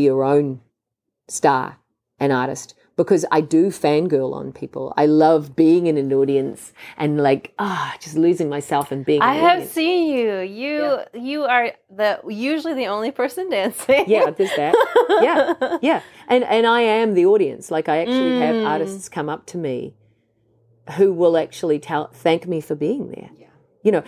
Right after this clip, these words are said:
Speaker 1: and I think that comes from my sight condition as well,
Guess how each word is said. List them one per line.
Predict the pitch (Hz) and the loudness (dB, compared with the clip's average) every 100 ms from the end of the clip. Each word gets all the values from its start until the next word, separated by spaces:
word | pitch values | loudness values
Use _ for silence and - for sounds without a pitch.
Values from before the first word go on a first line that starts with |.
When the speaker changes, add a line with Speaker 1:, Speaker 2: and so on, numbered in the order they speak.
| - | -4
Speaker 1:
and | 202 214 | 2 2
I | |
think | 220 - 349 - 175 | 2 0 0 -2 -2
that | 202 277 - | 0 0 -6
comes | - 262 185 139 - - _ | -6 -4 -4 -6 -16 -20 _
from | _ - 156 156 151 151 - | _ 0 0 2 -4 -12 -12
my | 156 156 | -8 -4
sight | 156 143 | -2 -4
condition | - 143 147 151 | -6 -12 -10 -10
as | 143 | -2
well, | 220 175 | 0 0